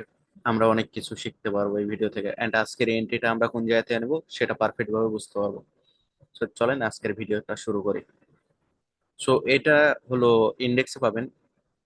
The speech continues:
এইচইউআই, এটা হলো আপনার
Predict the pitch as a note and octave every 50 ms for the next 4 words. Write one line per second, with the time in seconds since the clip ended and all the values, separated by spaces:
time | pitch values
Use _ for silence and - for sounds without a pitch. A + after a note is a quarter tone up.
0 | _ _ _ _ _ _ _ _ _ _ _ _ _ _ _ _ _ _ _ _
1 | _ _ _ _ _ _ _ _ _ _ _ - A#2 A#2+ A#2+ - - - - B2
2 | A#2+ A2+ - - A#2+ A2 G#2 A2+ - _ - _ _ _ - - B2 - C3+ C3+
3 | C3+ C3+ C#3 C#3 C3 - - - A#2 - - A2+ A2 G#2+ G#2+ G#2+ G#2+ G#2+